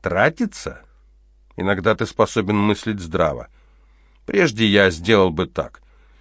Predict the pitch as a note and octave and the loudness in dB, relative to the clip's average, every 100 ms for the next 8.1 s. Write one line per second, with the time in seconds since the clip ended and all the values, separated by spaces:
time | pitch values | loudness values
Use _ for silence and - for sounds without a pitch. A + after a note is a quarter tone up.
0 | _ _ _ - A#2 E3 D3 C#3 A2 B2+ | _ _ _ -8 0 2 4 2 2 4
1 | C3+ D3+ C#3+ B2 - C3+ C#3 A#2+ G#2+ - | 6 6 4 0 -2 0 2 2 0 -2
2 | G#2+ - - A#2+ - D3 C#3 A2+ - - | -6 -4 -6 -8 -4 -2 0 -2 -4 -2
3 | B2+ G2+ - A#2+ C3 A#2 - _ - _ | -2 -2 -2 2 2 0 -6 _ -20 _
4 | _ _ - - A2 B2+ G#2+ G#2+ - - | _ _ -4 0 2 2 2 0 0 0
5 | G#2+ G2 A#2 A#2 G#2 G2 F#2 F#2 G#2 G2 | 0 0 0 2 2 2 0 -2 -2 0
6 | A2 G2+ F2 - A2 F2+ - - _ _ | 2 0 0 -2 -2 -2 -6 -20 _ _
7 | _ _ _ _ _ _ _ _ G#2+ B2+ | _ _ _ _ _ _ _ _ 2 2